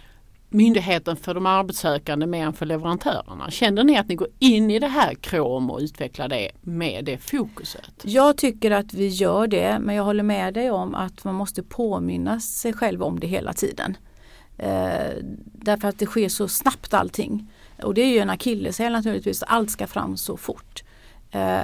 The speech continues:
Speaker 2: men ja, jag tycker att vi, vi har bra dialog. Våra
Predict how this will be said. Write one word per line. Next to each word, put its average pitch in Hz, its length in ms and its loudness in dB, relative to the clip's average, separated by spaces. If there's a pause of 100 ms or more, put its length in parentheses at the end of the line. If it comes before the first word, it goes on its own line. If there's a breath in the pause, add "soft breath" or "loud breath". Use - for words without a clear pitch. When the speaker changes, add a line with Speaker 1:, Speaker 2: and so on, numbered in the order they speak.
(100)
Speaker 2:
men 208 300 0
ja, 240 340 6
jag 214 180 0
tycker 214 460 -2
att 190 280 -4
vi, 190 180 -2
vi 196 140 -2
har 202 300 2
bra 185 280 0
dialog. 185 380 -2
Våra 196 320 0